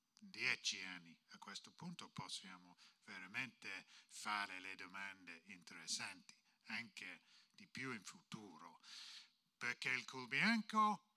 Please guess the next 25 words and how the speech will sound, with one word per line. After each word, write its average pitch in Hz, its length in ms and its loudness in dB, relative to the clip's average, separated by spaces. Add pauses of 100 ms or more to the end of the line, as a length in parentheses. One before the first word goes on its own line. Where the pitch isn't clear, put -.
per 113 140 -8
come 113 220 -8
ho 110 80 -8
detto, 107 440 -6
è 104 100 -8
una 101 120 -12
specie 123 840 -2 (400)
tipica 175 800 4 (180)
di 120 140 -12
prateria 120 800 0
alpina. 117 680 0 (1120)
Come 127 320 2
abbiamo 120 420 2
visto, 135 800 2
questo 110 380 -6
habitat 127 760 0 (520)
probabilmente 98 1000 -4
sarà, 98 720 4 (1160)
o 87 220 -10
ci, - 200 2 (400)
sarà 113 460 6
minacciato, 110 840 4
è 92 180 -10
minacciato 110 580 -2
adesso 107 720 4